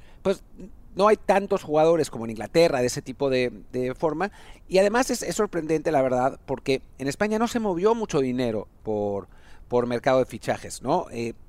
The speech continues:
vam-, vamos a ver ahora, eh, lo que, vam-, lo que, lo que, los traspasos más caros en España, perdón, es que estoy tecleando,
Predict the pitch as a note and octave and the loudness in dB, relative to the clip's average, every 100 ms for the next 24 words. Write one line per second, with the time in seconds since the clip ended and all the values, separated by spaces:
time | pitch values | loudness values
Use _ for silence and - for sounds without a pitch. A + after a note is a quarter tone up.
0 | - - - - C3+ D#3+ E3 F#3 F3+ D#3+ | -20 -20 -20 -6 -6 0 0 2 4 6
1 | D#3 D#3 D3 - - G#2 G#2 G#2+ A2 G#2+ | 8 8 6 2 -12 -12 -10 -10 -12 -10
2 | A2 G#2+ G#2+ G#2+ G2 F#2+ F2 - - - | -10 -8 -6 -8 -10 -14 -18 -20 -20 -20
3 | - - - - - - - - - - | -20 -20 -20 -20 -20 -20 -20 -20 -20 -20
4 | - - - B2 B2+ B2 B2+ B2+ B2 B2 | -20 -20 -6 -6 -4 -4 0 0 0 -2
5 | - C3 B2+ B2 B2 B2+ C3 - C#3 - | -2 0 0 -2 -4 -6 -6 -4 -6 -2
6 | E3 F3 D#3+ - D3+ C3+ A#2 B2+ C#3 B2+ | -4 -2 -6 -2 -2 -2 -4 -2 -2 -4
7 | A#2+ A2+ - B2+ B2 A2+ B2 A2+ A#2 | -8 -8 -6 -4 -4 -2 -2 -2 -8